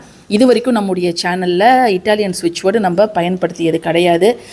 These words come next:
ஆனா நிறைய புத்தகங்கள், ஆர்டிக்கல்லாம் படிக்கும்போது இந்த ஸ்விட்ச் வேர்டு வந்து ரொம்ப நல்லா வேலை செய்யும்,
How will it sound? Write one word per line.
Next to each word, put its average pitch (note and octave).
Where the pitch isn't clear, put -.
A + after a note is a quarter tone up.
ஆனா G#3
நிறைய G#3+
புத்தகங்கள், G3
ஆர்டிக்கல்லாம் F3+
படிக்கும்போது F3
இந்த A3+
ஸ்விட்ச் F#3
வேர்டு G3
வந்து E3+
ரொம்ப G#3
நல்லா G3
வேலை F3+
செய்யும், D#3+